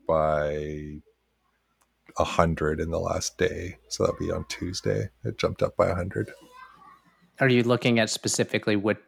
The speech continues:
Speaker 2: these impressions are for? Like, in terms of, like, what are the, what are the actual keyword queries? 'Cause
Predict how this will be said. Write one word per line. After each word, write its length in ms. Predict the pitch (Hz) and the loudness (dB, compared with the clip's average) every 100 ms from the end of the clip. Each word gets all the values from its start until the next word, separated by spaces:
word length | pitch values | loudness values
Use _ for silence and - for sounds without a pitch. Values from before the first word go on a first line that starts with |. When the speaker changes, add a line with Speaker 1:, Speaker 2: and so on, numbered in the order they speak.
| - | 0
Speaker 2:
these 220 | 113 98 | 0 2
impressions 540 | 107 92 104 - 98 95 | -2 0 0 2 -2 -2
are 80 | |
for? 560 | 87 104 98 117 170 - - | -6 -4 -2 0 -2 -4 0
Like, 260 | 98 95 | 2 2
in 180 | 98 95 | 0 -2
terms 380 | 90 104 92 92 | -2 0 0 0
of, 180 | 92 87 | 0 0
like, 240 | 90 90 | -2 0
what 180 | 107 107 | 2 2
are 40 | 101 | 2
the, 160 | 101 - _ _ | 0 -2 _ _
what 180 | 107 98 | -4 0
are 60 | |
the 60 | 98 | 2
actual 340 | 101 - 101 | 2 0 -6
keyword 420 | 101 - 127 117 113 | -2 2 4 4 2
queries? 380 | 127 110 113 | 2 4 2
'Cause 280 | - 117 - | 2 0 0